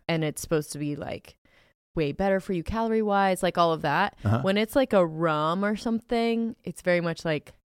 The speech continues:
Speaker 1: sugary,
Speaker 2: Yeah.
Speaker 1: you know?
Speaker 2: Yeah.
Speaker 1: Um, but
Speaker 2: I like gin and tonics. I only like them in the summer, um, at certain events.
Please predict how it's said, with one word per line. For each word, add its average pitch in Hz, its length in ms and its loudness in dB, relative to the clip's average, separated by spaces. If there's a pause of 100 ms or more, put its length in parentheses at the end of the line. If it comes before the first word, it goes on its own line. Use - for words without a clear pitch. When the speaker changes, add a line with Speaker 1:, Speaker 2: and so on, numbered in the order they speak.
(520)
Speaker 1:
sugary, 240 1000 6
Speaker 2:
Yeah. 185 180 4
Speaker 1:
you 233 120 4
know? 214 440 6 (100)
Speaker 2:
Yeah. 151 220 -4 (100)
Speaker 1:
Um, 175 600 4 (520)
but 175 460 4
Speaker 2:
I 123 100 6
like 170 220 4
gin 143 220 2
and 127 120 -2
tonics. 101 380 2
I 110 60 -2
only 107 140 2
like 104 180 0
them 92 140 -2
in 87 80 -2
the 80 60 -4
summer, 80 560 -2 (460)
um, 73 540 -6
at 80 140 -8
certain 80 380 -4
events. 76 460 -4